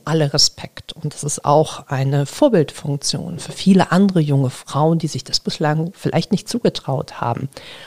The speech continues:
Aber das kann sich eben nicht nur auf, ähm, eine Person beschränken, sondern es muss klar sein, dass es sozusagen in allen Institutionen verhaftet werden soll.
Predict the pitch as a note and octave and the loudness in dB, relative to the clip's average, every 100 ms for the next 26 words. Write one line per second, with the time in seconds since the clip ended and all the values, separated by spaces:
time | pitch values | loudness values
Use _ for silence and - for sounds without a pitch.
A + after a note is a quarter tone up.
0 | - - D#3 - - F3 E3+ - D#3 C#3 | -6 0 2 2 0 0 0 -2 -2 0
1 | C3+ - D3+ D#3 D#3 D3+ - D3+ C#3 - | 0 0 2 2 2 -2 -4 -4 -4 -10
2 | - E3 D3 C#3+ D3+ E3 D#3+ - D#3+ C#3+ | -4 0 2 0 0 2 0 0 2 4
3 | D3 D3 B2 - - _ C3+ - A2+ A#2 | 4 4 2 -2 -18 _ -4 -2 -2 -4
4 | - B2+ B2+ B2+ C3 B2+ D#3 F3 - - | -4 -6 -2 0 0 0 2 2 0 -8
5 | E3+ F3 F3 E3 E3+ E3 D3 C#3+ - C#3+ | -8 -4 0 0 0 0 -4 -8 -4 -2
6 | - C#3+ C3+ C#3+ C3+ - - - _ G#3+ | 0 0 2 2 -2 -12 -20 -20 _ 4
7 | G#3 - - F3+ F3 F3 F3 D#3+ - D3+ | 4 4 2 2 2 -2 -2 -4 -6 -12
8 | - D3 - - D3 C#3 A2+ B2+ C3 - | -12 -10 -6 -2 0 0 -2 -6 -10 -10
9 | C#3+ - C#3+ - - D#3 - _ _ _ | -6 -4 -4 -4 -6 -6 -8 _ _ _
10 | _ - C3 C3+ B2 B2+ C3 C#3+ _ _ | _ -20 -2 0 2 0 -2 -4 _ _
11 | - D3 C#3+ C#3+ A#2+ | -4 2 4 4 2